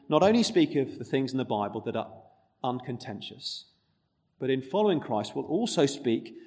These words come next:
about those things which people find challenging.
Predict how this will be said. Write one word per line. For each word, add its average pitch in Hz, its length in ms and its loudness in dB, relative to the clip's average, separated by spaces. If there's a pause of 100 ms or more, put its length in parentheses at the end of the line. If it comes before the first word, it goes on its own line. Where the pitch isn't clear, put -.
(280)
about 135 260 -4
those 139 240 -4
things 135 260 -6
which 135 160 -12
people 139 240 -6
find 147 300 -4
challenging. 135 600 -6